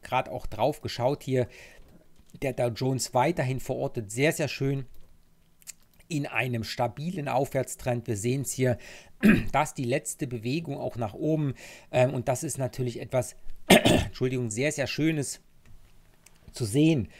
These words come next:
ähm, wie das Geld entsprechend fließt. Das heißt, wir sehen's momentan,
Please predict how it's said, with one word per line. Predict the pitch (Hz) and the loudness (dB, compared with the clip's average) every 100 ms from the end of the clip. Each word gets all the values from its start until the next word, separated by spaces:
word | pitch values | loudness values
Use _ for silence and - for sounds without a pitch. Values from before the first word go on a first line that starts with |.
| - - | -20 -2
ähm, | 131 123 120 113 | 2 2 2 -4
wie | 110 175 | -4 0
das | 170 127 - | 2 0 0
Geld | 127 143 | -2 -2
entsprechend | - 113 - 117 123 - | -4 -10 -6 -6 -6 -10
fließt. | 127 147 117 - _ _ _ _ _ _ _ _ _ _ _ _ _ _ _ _ _ _ _ _ _ - _ _ - | -8 -6 -8 -12 _ _ _ _ _ _ _ _ _ _ _ _ _ _ _ _ _ _ _ _ _ -20 _ _ -8
Das | 135 | -2
heißt, | 127 135 139 | 0 0 0
wir | 117 | 2
sehen's | 127 175 170 | 2 0 0
momentan, | 139 123 113 110 110 143 | -2 -2 -2 0 0 -2